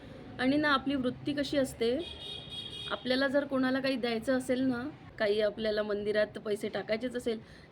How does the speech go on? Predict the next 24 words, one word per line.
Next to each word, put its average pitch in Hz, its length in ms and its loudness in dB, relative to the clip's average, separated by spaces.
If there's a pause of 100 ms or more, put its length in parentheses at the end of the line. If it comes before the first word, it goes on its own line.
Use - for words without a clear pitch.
जी 262 80 2
फाटकी 262 440 0
नोट 285 260 4
आहे 277 100 4
ना, 330 200 2 (200)
जी 240 120 4
आता 240 160 2
कुठेच 254 360 0
चालणार 240 420 0
नाही, 240 400 -2 (460)
अशी 226 240 2
नोट 240 360 4
आपण 233 240 0
मंदिराच्या 208 640 0
दानपेटीमध्ये 196 720 -2
टाकतो. - 360 -6 (580)
पहा, 330 220 8
असे 359 140 2 (120)
खूप, 285 140 -2 (160)
खूप 349 220 2
वेळा 349 160 4
असे 330 220 2
अनुभव 277 360 2
येतात, 247 300 0